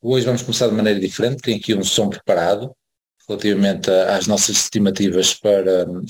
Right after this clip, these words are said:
o onze da jornada, vamos ver se isto corre bem. Para já também dizer que tentamos resolver o problema do, do som, o, do, do meu som, que nos últimos episódios não esteve bem, voltamos à,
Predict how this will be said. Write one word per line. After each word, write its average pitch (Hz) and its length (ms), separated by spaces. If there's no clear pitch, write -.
o 113 220
onze 101 240
da 98 100
jornada, 87 420
vamos 101 160
ver 87 100
se - 120
isto - 160
corre 92 240
bem. 87 300
Para 123 100
já 123 120
também 120 380
dizer 98 440
que 101 680
tentamos 85 380
resolver 90 600
o - 80
problema 90 420
do, 85 260
do 90 100
som, 92 420
o, 85 1200
do, 104 180
do 101 140
meu 107 200
som, 101 260
que - 120
nos 95 200
últimos 95 260
episódios 85 320
não 90 80
esteve 87 280
bem, 101 260
voltamos 85 420
à, 78 320